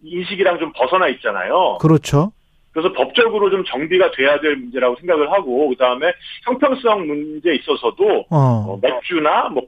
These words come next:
Speaker 1: 브랜디, 위스키까지도 우리 농업인들을 위해서 우리 농산물로 만들면
Speaker 2: 그럼.
Speaker 1: 인정을 받을 수 있게 하는 게 맞지 않나라는 생각을 하고 있습니다.
Speaker 2: 산업적으로도 그게 훨씬 더 좋을 것 같은데요. 예.
Speaker 1: 네네.
Speaker 2: 그 우리가 술의 역사에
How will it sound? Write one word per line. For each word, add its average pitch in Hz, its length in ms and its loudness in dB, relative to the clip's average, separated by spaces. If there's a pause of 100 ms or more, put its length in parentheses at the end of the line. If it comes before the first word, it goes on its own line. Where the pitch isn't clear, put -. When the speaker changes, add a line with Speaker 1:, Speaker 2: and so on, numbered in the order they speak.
Speaker 1:
브랜디, 175 300 -2
위스키까지도 127 1000 -2
우리 156 460 2
농업인들을 151 880 -2
위해서 117 320 0
우리 151 380 0
농산물로 143 500 -4
만들면 110 680 -4
Speaker 2:
그럼. 175 380 4
Speaker 1:
인정을 160 280 0
받을 131 220 -4
수 - 120 -4
있게 139 300 0
하는 139 180 -2
게 147 80 -4
맞지 - 240 -4
않나라는 117 400 0
생각을 127 260 -2
하고 151 140 -2
있습니다. 101 380 -4
Speaker 2:
산업적으로도 196 800 2
그게 151 260 -2
훨씬 196 420 2
더 170 240 6 (360)
좋을 170 180 4
것 262 100 2
같은데요. 151 640 2 (220)
예. 120 320 2
Speaker 1:
네네. 131 480 0 (380)
Speaker 2:
그 233 400 8 (180)
우리가 226 480 6
술의 - 340 4
역사에 131 1080 2